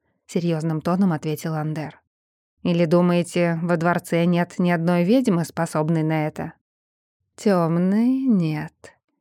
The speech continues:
с усмешкой развела руками мисс Эльза. «Нас таких вообще очень мало». Я посмотрела на Андриана, который не спешил возражать, а его взгляд стал задумчивым.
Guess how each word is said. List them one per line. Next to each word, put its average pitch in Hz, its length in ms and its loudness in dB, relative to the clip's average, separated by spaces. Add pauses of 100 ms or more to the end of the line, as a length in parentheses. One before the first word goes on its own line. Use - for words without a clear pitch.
(220)
с - 100 -8
усмешкой 185 520 -2
развела 175 440 2
руками 190 380 0
мисс 165 400 -2
Эльза. 156 540 -8 (600)
«Нас 185 340 2
таких 240 380 0
вообще 247 540 -2
очень 190 380 0
мало». 147 520 -6 (880)
Я 185 260 -6
посмотрела 190 640 -2
на 190 160 2
Андриана, 160 760 -4 (140)
который 165 420 -4
не 180 120 2
спешил 185 360 -2
возражать, 156 680 -6 (440)
а 170 120 -4
его 160 240 0
взгляд 165 480 -4
стал 160 320 -6
задумчивым. 151 840 -8